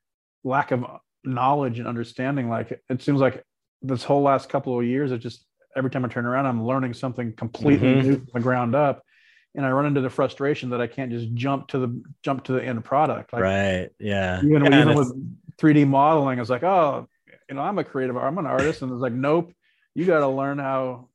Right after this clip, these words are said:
Speaker 1: to do, uh,
Speaker 2: <laughs> Yeah.
Speaker 1: you know, mesh manipulation and what vertices are and how you have to be efficient using them.
Speaker 2: U V
Speaker 1: Otherwise, your
Speaker 2: maps
Speaker 1: computer's
Speaker 2: and
Speaker 1: gonna crash." You don't even know what the constraints are. And so you
Speaker 2: Right.
Speaker 1: just run into all kinds of problems. So,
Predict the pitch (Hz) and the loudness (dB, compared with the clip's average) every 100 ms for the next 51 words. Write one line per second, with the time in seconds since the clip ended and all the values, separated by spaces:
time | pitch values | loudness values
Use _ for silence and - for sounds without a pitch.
0 | - 135 127 135 131 131 127 120 135 127 | -14 -10 -4 -2 0 0 -2 -8 -6 -4
1 | 127 120 113 107 113 117 - - - - | 0 0 -2 -2 0 0 -2 -14 -12 -12
2 | - 151 139 131 135 147 175 175 139 131 | -8 -4 -2 0 0 2 0 0 -2 -2
3 | 123 127 123 127 120 131 127 127 120 123 | -2 0 0 0 -2 -6 -4 -4 -4 0
4 | 156 165 131 123 127 131 120 - - 139 | 0 0 -2 -2 -2 -2 -6 -10 -6 -4
5 | 127 131 131 127 123 117 - 160 147 113 | -2 -4 -4 -4 -4 -4 -2 -4 -4 -2
6 | 139 139 110 110 110 104 101 98 107 185 | 0 2 4 6 4 4 2 -2 -4 -2
7 | 170 139 131 - 123 123 127 - _ _ | -2 -2 -4 -4 -4 -4 -6 -10 _ _
8 | _ _ _ 160 160 170 151 147 156 147 | _ _ _ 2 4 4 2 2 0 -2
9 | 143 127 - 160 175 175 127 107 107 117 | -4 -10 -6 -4 -4 -2 -4 -4 -6 -6
10 | 135 104 107 110 101 95 - - 139 139 | 0 4 6 6 4 0 -6 -6 -4 -2
11 | 135 123 127 139 - 139 143 139 120 113 | -2 -4 -2 -4 -2 -4 -4 -4 -2 -4
12 | 110 107 120 117 | -4 -6 -4 -4